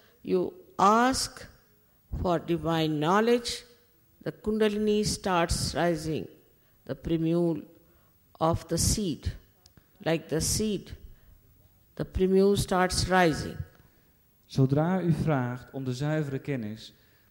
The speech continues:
Speaker 2: begint de Kundalini op te stijgen, zoals een kiem voortkomt uit een zaadje.
Speaker 1: Now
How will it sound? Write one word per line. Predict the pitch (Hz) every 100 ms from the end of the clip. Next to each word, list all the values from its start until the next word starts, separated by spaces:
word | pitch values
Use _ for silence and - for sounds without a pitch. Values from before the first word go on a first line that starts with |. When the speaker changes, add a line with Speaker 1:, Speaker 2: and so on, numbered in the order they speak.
| -
Speaker 2:
begint | 127 170 185 190 -
de | 139
Kundalini | - 151 143 143 147 143 143 -
op | 165 165
te | -
stijgen, | 131 110 95 90 101
zoals | 104 123 131 135 131 - - _ _
een | - 123 120 117 -
kiem | - 156 160 156
voortkomt | - 131 131 131 - 123 120 - -
uit | 117 120
een | 113
zaadje. | 135 135 113 - 87 - - - - _ -
Speaker 1:
Now | - 220 247 285